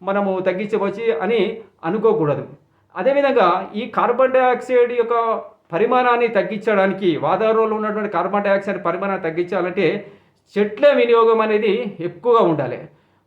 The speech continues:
ప్రతి సంవత్సరం ఏడు మిలియన్ హెక్టార్ల అడవులు అనేది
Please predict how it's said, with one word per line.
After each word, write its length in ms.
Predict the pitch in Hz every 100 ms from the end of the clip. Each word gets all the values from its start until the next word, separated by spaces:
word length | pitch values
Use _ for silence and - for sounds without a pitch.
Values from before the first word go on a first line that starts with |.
| _
ప్రతి 240 | 175 202 262
సంవత్సరం 680 | 254 262 254 220 151 - - _ _ _ 147
ఏడు 380 | 165 233 262 269
మిలియన్ 460 | 233 226 262 269
హెక్టార్ల 500 | 208 202 240 240 233 226 208 226 -
అడవులు 440 | 147 185 226 247 214
అనేది 760 | 196 196 185 226 190 254 -